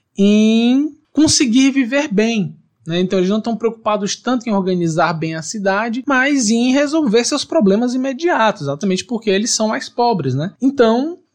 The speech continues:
isso pode também ocorrer no, no problema do dinheiro de novo, né? Ele tá apenas visualizando ali o seu interesse de sair do estado de pobreza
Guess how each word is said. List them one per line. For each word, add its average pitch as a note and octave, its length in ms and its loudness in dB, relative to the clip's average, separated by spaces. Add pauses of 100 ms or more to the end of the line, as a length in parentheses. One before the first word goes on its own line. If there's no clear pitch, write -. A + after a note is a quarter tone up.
(140)
isso G#3+ 320 0
pode G3+ 240 2
também G#3 240 -2
ocorrer G3+ 640 0 (180)
no, G#3 100 0 (240)
no G3 160 2
problema G3 440 2
do F#3+ 120 0
dinheiro G#3+ 480 0
de A3+ 120 -8
novo, A3 560 0
né? C3 280 -8
Ele D#3 180 0
tá D#3+ 140 -2
apenas G3+ 360 -2 (340)
visualizando E3 800 0
ali G3 340 0
o G3+ 140 -2
seu G3 240 -2
interesse G3 720 0
de F#3+ 280 0
sair A3+ 420 -2
do G#3+ 120 -2
estado F#3+ 380 0
de F#3+ 80 -4
pobreza F#3 720 0